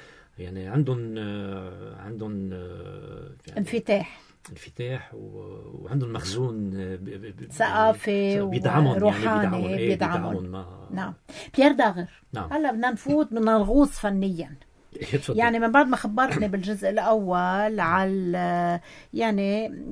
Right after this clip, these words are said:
Speaker 2: كيف صارت الأمور من لبنان لسوريا <laughs>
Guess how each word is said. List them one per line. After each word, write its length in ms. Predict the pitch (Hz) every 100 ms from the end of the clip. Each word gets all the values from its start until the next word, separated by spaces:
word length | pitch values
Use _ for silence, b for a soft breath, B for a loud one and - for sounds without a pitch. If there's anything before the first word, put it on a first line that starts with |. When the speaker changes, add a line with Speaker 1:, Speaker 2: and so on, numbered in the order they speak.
| -
Speaker 2:
كيف 120 | 240
صارت 500 | - 254 240 196 165
الأمور 760 | 180 - 180 185 180 180 185 190
من 200 | 196 196
لبنان 640 | 190 170 185 185 185 185
لسوريا 760 | 180 175 - 196 190 180 180
<laughs> 40 | 180